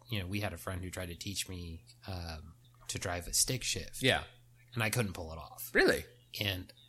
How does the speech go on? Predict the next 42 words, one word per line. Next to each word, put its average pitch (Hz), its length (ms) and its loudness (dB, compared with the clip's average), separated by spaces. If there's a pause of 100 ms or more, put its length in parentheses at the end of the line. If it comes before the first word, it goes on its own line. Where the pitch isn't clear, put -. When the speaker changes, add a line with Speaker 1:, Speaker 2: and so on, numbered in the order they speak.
Speaker 1:
yeah, 143 280 4 (280)
I 104 240 4
was 98 160 4
just, - 340 2 (120)
well, 107 120 -2
he, 131 440 -4
you 147 100 -2
know, 107 80 4
he 104 160 0
had 101 100 0
a 92 40 -2
Ford 101 260 -4
Focus 95 480 -4
with, 95 140 -4
like, 85 160 -6
a 82 60 -6
weird 92 480 -2
clutch. - 680 -2
So, 95 220 -4
like, 85 200 -6 (160)
I 101 100 -2
don't 101 100 0
know 95 100 -2
how 98 140 -2
much 90 200 -4
of 85 120 -4
that 85 240 -4
is 82 320 -4 (420)
him 107 320 2
just 98 320 4 (160)
not 101 240 0
being 104 160 2
a 92 60 -2
good 90 180 -4
teacher, 98 400 0
me 95 260 0
not 90 300 -2 (480)
feeling 101 460 2
it. 95 200 -4
You 180 140 0
know, 104 180 0
like, 95 260 -4